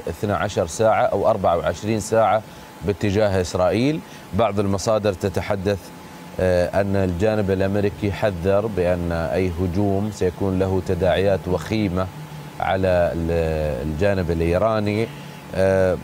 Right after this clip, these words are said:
يعني يبدو أن ال-، الأقمار الصناعية ال-، الأمريكية استطاعت يعني رصد،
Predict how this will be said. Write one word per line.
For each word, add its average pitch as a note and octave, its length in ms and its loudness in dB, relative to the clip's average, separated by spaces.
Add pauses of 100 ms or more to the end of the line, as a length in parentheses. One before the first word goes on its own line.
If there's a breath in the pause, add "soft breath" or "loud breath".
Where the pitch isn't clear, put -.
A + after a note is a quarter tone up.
(160)
يعني F#2+ 420 2
يبدو G#2 340 0
أن F#2 140 0
ال-، F2 240 2
الأقمار F2+ 560 0
الصناعية F2+ 600 0
ال-، D#2+ 380 -2 (480)
الأمريكية F#2+ 840 -2
استطاعت F#2 600 0 (680)
يعني E2+ 500 0
رصد، G#2 340 0